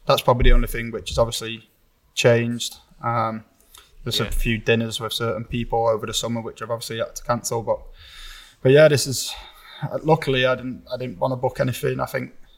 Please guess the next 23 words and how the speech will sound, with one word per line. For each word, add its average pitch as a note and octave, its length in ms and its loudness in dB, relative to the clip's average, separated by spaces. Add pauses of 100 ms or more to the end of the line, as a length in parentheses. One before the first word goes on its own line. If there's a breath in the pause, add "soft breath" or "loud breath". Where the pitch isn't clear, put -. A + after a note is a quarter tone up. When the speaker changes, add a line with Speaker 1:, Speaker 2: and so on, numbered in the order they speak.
Speaker 1:
it D3 80 -8
was B2+ 100 -2
a B2 40 -6
huge B2 400 0
sort B2 240 4
of - 200 -12 (720 soft breath)
issue B2+ 400 4
with A#2+ 160 -6
getting A#2+ 220 0
tests - 520 0
and A2+ 220 -6 (540)
cl-, C3 240 2
Speaker 2:
Yeah, A#2 100 -8
Speaker 1:
countries A#2 280 -2
Speaker 2:
of - 20 -8
Speaker 1:
going A#2 160 2
Speaker 2:
course, A2 100 -6
Speaker 1:
to A2+ 60 -2
Speaker 2:
yeah. A2 80 4
Speaker 1:
amber A2+ 220 -2
and G#2 100 -6
stuff. - 260 -8
So G#2+ 240 -2